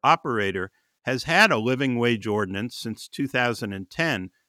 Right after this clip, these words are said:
which is adjusted annually. The current cash rate, he says, is twenty-three dollars and eighty-one cents without health benefits. So the city council proposal for an immediate raise to twenty-five dollars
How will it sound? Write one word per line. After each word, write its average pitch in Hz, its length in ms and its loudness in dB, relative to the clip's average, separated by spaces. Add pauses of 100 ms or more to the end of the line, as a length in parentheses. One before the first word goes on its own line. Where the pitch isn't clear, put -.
which 120 200 -8
is 139 160 -4
adjusted 127 580 -2
annually. 95 640 -4 (480)
The 113 80 -8
current 190 400 2
cash 160 400 2
rate, 113 340 2
he 113 140 -6
says, 107 500 -2
is 110 260 -6
twenty-three 160 520 -2
dollars 120 520 0
and 101 200 -4
eighty-one 107 480 -4
cents - 500 -6 (240)
without 156 440 2
health 135 280 0
benefits. 90 600 -6 (360)
So 135 220 -2
the 123 120 -4
city 196 280 -2
council 175 540 0
proposal 120 800 0 (260)
for 123 180 -2
an 117 80 2
immediate 160 560 2
raise 139 380 0
to - 120 -16
twenty-five 139 600 0
dollars 98 580 -2